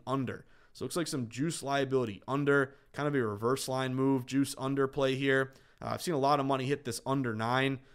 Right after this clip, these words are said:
Doesn't hurt that Corey Blazer, the home plate ump, is fifty-four percent to the under. And also head-to-head, last six matchups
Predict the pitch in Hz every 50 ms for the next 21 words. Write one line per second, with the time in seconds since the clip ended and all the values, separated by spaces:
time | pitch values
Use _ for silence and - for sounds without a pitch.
0 | - - - - - 143 139 139 127 151 151 151 - 127 120 - - - 151 156
1 | 156 147 127 110 113 117 120 135 131 151 135 117 113 123 123 127 127 143 127 127
2 | 131 143 147 - 107 - - - 117 - - 117 - - 123 120 117 - 110 -
3 | - 120 123 120 113 - - - - - - - - 170 135 110 113 117 127 143
4 | 151 165 170 160 165 - _ _ _ - 151 202 240 240 254 226 208 - - -
5 | 226 196 208 196 233 214 139 98 - - - - - - - 135 156 185 - -
6 | 196 185 - 160 156 156 165 - - 139 127 - -